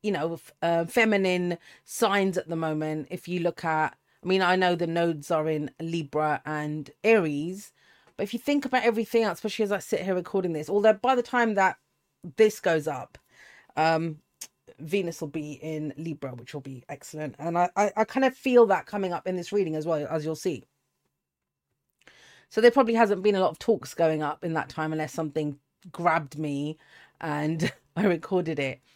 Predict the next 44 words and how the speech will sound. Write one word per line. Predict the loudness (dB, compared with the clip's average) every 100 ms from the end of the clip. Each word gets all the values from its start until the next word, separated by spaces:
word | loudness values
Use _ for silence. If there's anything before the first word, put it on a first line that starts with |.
| _ _ _ 0
But | 2
I |
do | 4 6
wanna | 4
say | 6 6
this, | 6 4 0
whenever | -2 0 2
I | 2
get | 4 2
this | 2 -2
thing | 0 2
of, | 2 -2 -8 _
you | -6
know, | -2 -2
do | 0 0 0
the | 2 4 4 4
readings | 2 2 -2
in | -4
advance | -6 -4 -4 -4 -8 -12 -6
or, | -4 -2 -6 _ -20 -10
you | -4
know, | -2 -2 -8 _ _ _ _ _ _ _ _ -4
just | 0 0 0 -2
that | 0
knocking | 0 -2 -2 -2
on | -2
the | -2
intuitive | -4 -2 -4 -6 -8
door, | -4 -2
as | 0
I | 0
like | -2
to | -6
call | -4 -4
it, | -4 -8 _ _ _ -20 _ _ _ 2
there's | 2
usually | 4 2 2
a | 2
reason, | 0 -4 -8 -18 _ -10
you | -6
know, | -6 -8
something | -8 -6 -4
usually | -4 -6 -8
happens | -8 -6 -6 -6 -6 -6 -8